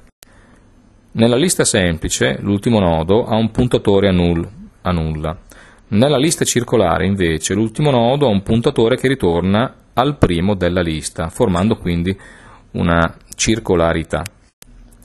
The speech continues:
Questo permette di implementare algoritmi con un loop infinito che continuano a ciclare sulla lista, ehm, senza interrompersi e avere il problema del,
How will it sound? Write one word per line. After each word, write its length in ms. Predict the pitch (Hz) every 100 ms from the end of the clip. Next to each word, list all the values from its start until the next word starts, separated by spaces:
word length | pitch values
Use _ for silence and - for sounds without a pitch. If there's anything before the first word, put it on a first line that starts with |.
| -
Questo 280 | 127 123 120
permette 380 | 104 101 110 101
di 60 |
implementare 500 | 95 98 95 90 92
algoritmi 720 | 90 104 104 104 117 135 156
con 160 | - 85
un 240 | 85 87
loop 240 | 92 98 90
infinito 760 | 82 - 113 95 87 131 151
che 180 | 151 90
continuano 1000 | 87 87 82 - 120 117 85 78 80 -
a 260 | - 82 80
ciclare 720 | - 87 - 107 104 82 76
sulla 360 | - 87 95
lista, 520 | 135 92 85 - 143 170 - - - - - - -
ehm, 1300 | - 92 87 85 82 87 85 85 82 73 - - -
senza 420 | - - 107 98
interrompersi 880 | 90 82 120 110 90 87 110 101 165
e 60 | 120
avere 180 | 90
il 100 | 82
problema 920 | - 117 113 92 87 87 104 127 156 -
del, 680 | 110 90 85 82 80 85